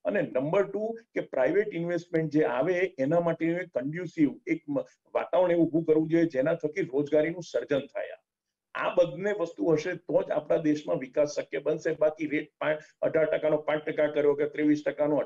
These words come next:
પંદર ટકા કર્યો એ marginal impact કરશે પણ લાંબા ગાળાની અને મજબૂતાઈની અસર એ નહીં કરે એવું અમે માનીએ છીએ.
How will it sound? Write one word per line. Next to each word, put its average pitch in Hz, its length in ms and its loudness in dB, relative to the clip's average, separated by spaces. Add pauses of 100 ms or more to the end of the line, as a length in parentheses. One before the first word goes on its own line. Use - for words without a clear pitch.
(120)
પંદર 156 240 2
ટકા 165 260 2
કર્યો 165 400 2 (160)
એ - 100 0 (220)
marginal 127 580 2
impact 175 380 -2
કરશે 175 440 -6
પણ 139 180 -2
લાંબા 143 340 0
ગાળાની 180 440 4
અને - 360 -4
મજબૂતાઈની 165 840 0
અસર 135 420 0
એ 151 100 -6
નહીં 151 260 -4
કરે 147 180 2
એવું 135 260 -2
અમે 131 160 -2
માનીએ 117 340 -2
છીએ. - 180 -18